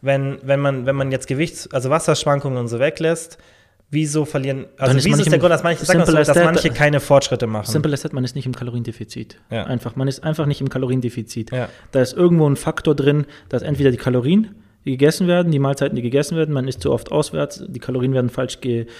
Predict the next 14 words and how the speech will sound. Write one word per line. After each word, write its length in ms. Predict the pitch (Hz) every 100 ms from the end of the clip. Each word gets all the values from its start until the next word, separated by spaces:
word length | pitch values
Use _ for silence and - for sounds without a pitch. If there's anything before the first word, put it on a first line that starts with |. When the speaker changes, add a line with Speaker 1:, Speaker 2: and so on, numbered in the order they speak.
| - -
Speaker 2:
äh, 80 | 123
Speaker 1:
Geschätzt. 440 | 117 120 - -
Speaker 2:
geschätzt 460 | 127 - 165 165 139
Speaker 1:
Mhm. 60 |
Speaker 2:
und 100 | 139
man 160 | 127 123
hat 140 | 131
einfach, 280 | 147 131 123
keine 160 | - 135
Ahnung, 180 | 131 117
Vorgabe 520 | - 135 127 123 123
tausendachthundert 920 | - 120 117 120 113 - 170 165 156
und, 220 | - 127 - - - -
äh, 220 | 127 120